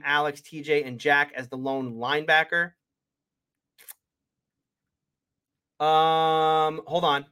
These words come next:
You have too many D linemen. Alualu, Alex,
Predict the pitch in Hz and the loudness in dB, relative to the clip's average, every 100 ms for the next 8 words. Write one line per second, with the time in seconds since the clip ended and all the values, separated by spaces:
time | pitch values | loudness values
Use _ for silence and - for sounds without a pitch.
0 | _ _ _ _ 147 151 147 170 160 147 | _ _ _ _ -2 -2 -2 -6 -6 -4
1 | 147 139 131 110 110 _ _ _ _ _ | -2 0 -2 -8 -14 _ _ _ _ _
2 | _ _ _ _ _ _ 143 180 190 185 | _ _ _ _ _ _ -2 0 6 6
3 | 185 185 180 175 175 _ _ _ _ _ | 6 2 -2 -8 -14 _ _ _ _ _
4 | _ _ _ _ _ - 156 165 165 160 | _ _ _ _ _ -2 2 2 0 -2
5 | - | -16